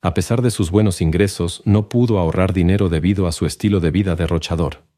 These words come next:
En febrero de dos mil diecisiete se produjo un punto de inflexión. Hiro fue arrestado en Kabukicho, lo que resultó en una condena de catorce meses de libertad condicional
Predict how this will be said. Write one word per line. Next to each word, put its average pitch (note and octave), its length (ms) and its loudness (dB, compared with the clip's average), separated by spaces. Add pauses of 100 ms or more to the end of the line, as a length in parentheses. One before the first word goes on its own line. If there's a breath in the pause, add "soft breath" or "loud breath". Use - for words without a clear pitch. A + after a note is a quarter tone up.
(840)
En F#2 100 4
febrero B2+ 420 0
de A2+ 120 0
dos F2+ 180 -2
mil G#2 160 2
diecisiete G2+ 580 -2
se G2+ 140 -6
produjo E2+ 400 -2
un F#2 180 2
punto G2+ 400 0
de D#2+ 100 -2
inflexión. D2+ 720 -6 (1160)
Hiro D3 200 0
fue - 180 -2
arrestado F#2 540 0
en F2 100 0
Kabukicho, E2 760 -4 (440)
lo F#2 100 -2
que F2+ 120 -2
resultó E2+ 420 -2
en E2+ 80 2
una F2 180 2
condena E2+ 400 0
de D#2+ 140 -4
catorce F2 480 -4
meses E2 340 -2
de D#2+ 60 -2
libertad D#2 460 -4
condicional E2+ 760 -2